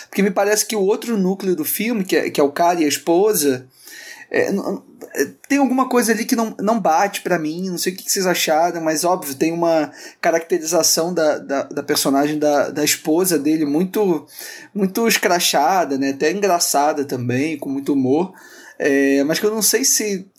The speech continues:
se fica exatamente muito bem compreendido ao longo do filme,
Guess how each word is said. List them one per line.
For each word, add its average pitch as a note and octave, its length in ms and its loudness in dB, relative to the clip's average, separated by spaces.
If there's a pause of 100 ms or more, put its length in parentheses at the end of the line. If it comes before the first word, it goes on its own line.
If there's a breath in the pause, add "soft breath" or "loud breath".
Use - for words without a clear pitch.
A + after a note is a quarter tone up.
(220)
se - 200 0
fica F#3 480 0
exatamente E3+ 600 0
muito E3 180 -4
bem E3 180 -2
compreendido D#3+ 720 0
ao D#3+ 60 6
longo D#3+ 180 0
do D#3 80 -6
filme, A#3 500 0